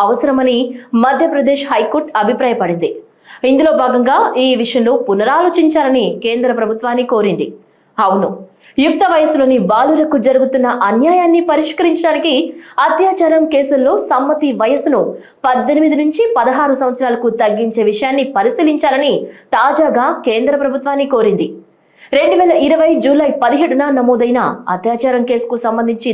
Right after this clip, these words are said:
దాఖలైన పిటిషన్ విచారిస్తున్న సందర్భంగా జస్టిస్ దీపక్ కుమార్ అగర్వాల్తో కూడిన సింగిల్ జడ్జ్ బెంచ్ ఈ మేరకు కీలక వ్యాఖ్యలు చేసింది. క్రిమినల్ లా సవరణ చట్టం రెండు వేల పదమూడు ప్రకారం ఒక అమ్మాయి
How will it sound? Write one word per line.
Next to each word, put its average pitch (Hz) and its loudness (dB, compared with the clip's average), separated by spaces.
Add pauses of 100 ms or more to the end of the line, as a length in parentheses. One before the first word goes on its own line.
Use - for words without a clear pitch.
దాఖలైన 220 0 (460)
పిటిషన్ 240 0
విచారిస్తున్న 220 -2
సందర్భంగా 214 -2 (460)
జస్టిస్ 247 0
దీపక్ 254 -2
కుమార్ 247 0 (140)
అగర్వాల్తో 220 0
కూడిన 220 0 (380)
సింగిల్ 262 0 (100)
జడ్జ్ 262 0 (100)
బెంచ్ 269 -2 (320)
ఈ - 2 (120)
మేరకు 294 0 (380)
కీలక 359 0 (140)
వ్యాఖ్యలు 311 0 (100)
చేసింది. 226 -2 (840)
క్రిమినల్ 381 4
లా 320 2 (140)
సవరణ 302 2 (100)
చట్టం 254 0
రెండు 226 0
వేల 247 2 (180)
పదమూడు 247 2
ప్రకారం 214 0 (460)
ఒక 311 2 (240)
అమ్మాయి 277 2